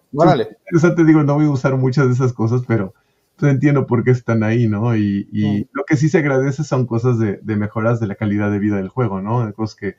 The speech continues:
Speaker 1: Ujú.
Speaker 2: que eran muy tediosas, que ahora ya no lo son. Este,
Speaker 1: Claro.
Speaker 2: está chido. Entonces, pues, ojalá y se me haga, voy entusiasmado, ya, ya voy ahí, ya le eché como hora y media hace ratito.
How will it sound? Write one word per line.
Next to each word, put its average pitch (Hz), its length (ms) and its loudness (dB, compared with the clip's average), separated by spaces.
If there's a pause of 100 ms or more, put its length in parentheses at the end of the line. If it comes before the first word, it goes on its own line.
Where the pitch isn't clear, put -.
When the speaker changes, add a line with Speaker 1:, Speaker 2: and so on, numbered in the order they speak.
Speaker 1:
Ujú. 127 320 -8 (220)
Speaker 2:
que 113 100 -14 (180)
eran 117 180 -2
muy 113 180 2
tediosas, 107 520 -2
que 110 120 -10
ahora 98 240 -2
ya 101 160 -2
no 202 80 -2
lo - 120 -8
son. 143 360 -10 (380)
Este, - 680 -10
Speaker 1:
Claro. 107 400 -10
Speaker 2:
está - 180 -10
chido. 123 400 -2 (360)
Entonces, 104 840 -2 (240)
pues, 107 140 -6
ojalá 113 280 2
y 117 60 4
se 117 140 0
me 110 120 2
haga, 113 280 0
voy 123 160 4
entusiasmado, 113 680 2
ya, 107 360 0
ya 101 100 -2
voy 107 220 -2
ahí, 101 500 -2 (480)
ya 104 120 -4
le 107 100 2
eché 117 200 -4
como 113 220 0
hora 117 140 2
y 110 80 2
media 110 260 2
hace 117 160 -4
ratito. - 540 -12